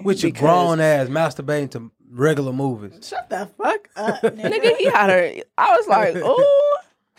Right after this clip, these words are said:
Speaker 2: okay."
Speaker 1: Then they ain't
Speaker 2: Let
Speaker 1: show
Speaker 2: me
Speaker 1: shit.
Speaker 2: see. It was like, it was like the little dom sub thing. Like,
Speaker 1: Right.
Speaker 2: that's basically what he was trying to do. But, I mean, he didn't have to kidnap the bitch, you know,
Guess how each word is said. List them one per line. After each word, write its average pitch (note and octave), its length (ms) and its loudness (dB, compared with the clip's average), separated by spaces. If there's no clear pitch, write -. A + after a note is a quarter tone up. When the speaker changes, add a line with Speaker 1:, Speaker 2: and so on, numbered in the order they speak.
Speaker 2:
okay." B4+ 920 -2
Speaker 1:
Then D#3 160 -12
they G3 220 -6
ain't - 80 -10
Speaker 2:
Let C#4+ 80 -10
Speaker 1:
show C4 180 -4
Speaker 2:
me B4 60 -8
Speaker 1:
shit. C#5 340 -2
Speaker 2:
see. B4+ 60 -10
It C4+ 80 0
was C#4 180 0
like, D4 300 2
it - 120 2
was C#4 120 -6
like C4+ 180 -4
the C4+ 80 -12
little C4 240 2
dom B3 460 2
sub B3+ 380 -2
thing. D3+ 360 -10
Like, D#3 180 -2
Speaker 1:
Right. C3+ 80 2
Speaker 2:
that's - 200 2
basically G#3+ 500 -2
what G3 160 -2
he G3+ 140 -4
was G3 200 -2
trying G#3 240 2
to F#3+ 80 2
do. G#3 160 0
But, F3+ 260 2
I G3+ 60 4
mean, G#3 320 -2
he B3 160 -8
didn't B3+ 180 -4
have F#3+ 220 -4
to - 80 -14
kidnap G#2 400 -10
the - 80 -18
bitch, - 360 -18
you - 140 -18
know, - 260 -20